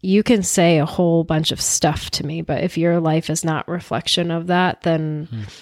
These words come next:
Speaker 1: it's gonna fall very, very short, especially in marriage, because you, you can see everything. Like, you see everything about your spouse and the way that they live and the way that they are and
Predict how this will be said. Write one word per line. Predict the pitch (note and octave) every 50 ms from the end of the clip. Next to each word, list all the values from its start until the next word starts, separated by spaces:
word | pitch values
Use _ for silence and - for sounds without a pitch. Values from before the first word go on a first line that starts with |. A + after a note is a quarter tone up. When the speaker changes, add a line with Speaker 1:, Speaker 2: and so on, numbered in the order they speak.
| - _ _ _ _
Speaker 1:
it's | - G#3 F#3 -
gonna | - - G3+ F3+ F3+
fall | F3 - - F3+ E3+ E3 D#3+ D#3 D#3+ D#3+ D#3 D#3+ - - _ _ _ -
very, | F3 F3+ F#3+ G#3 A3 A3 G#3 F#3
very | E3 E3 E3 E3+ E3
short, | - - F3+ E3+ D3+
especially | D#3+ - - - E3+ D#3 - - E3
in | E3 D#3+
marriage, | E3+ E3 D#3+ D#3+ E3 E3 - -
because | D#3+ - - F#3 E3+ -
you, | E3 E3 E3 D#3+ E3 D#3+ - -
you | - - - F#3 F#3 F#3+
can | F3+ - F3+ E3+ E3 D#3+
see | - - - - G3 E3 D#3+ - _ _
everything. | - E3+ - - - F3 F#3 - - - - - F#3 - - - -
Like, | - E3 E3+
you | F3
see | E3+ - - F3 -
everything | - F#3 F3 E3+ F3 E3+ - F3 E3+ E3+
about | E3 E3 D#3+ D3+ -
your | -
spouse | F3 - - - - D3 F#3 -
and | - F3 E3
the | D#3+
way | D#3 D#3 E3 E3
that | E3 D#3+
they | - E3+ E3+
live | D#3 D#3+ D#3 D3+ D#3+
and | D#3 D#3
the |
way | D3+ D#3 D#3+ E3
that | E3 E3
they | - D3+ -
are | D3+ D#3 D#3 D3 D3
and | D3+ D3+ D#3 D3+